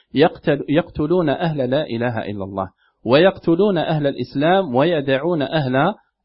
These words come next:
الأوثان، وهذا وصف النبي صلى الله عليه وسلم بما فيهم. وهم يستحلون دماء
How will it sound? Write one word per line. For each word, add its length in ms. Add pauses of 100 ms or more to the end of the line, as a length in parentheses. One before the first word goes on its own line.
الأوثان، 580 (380)
وهذا 340
وصف 320
النبي 500
صلى 300
الله 440
عليه 360
وسلم 560 (380)
بما 320
فيهم. 460 (500)
وهم 1300 (240)
يستحلون 920
دماء 720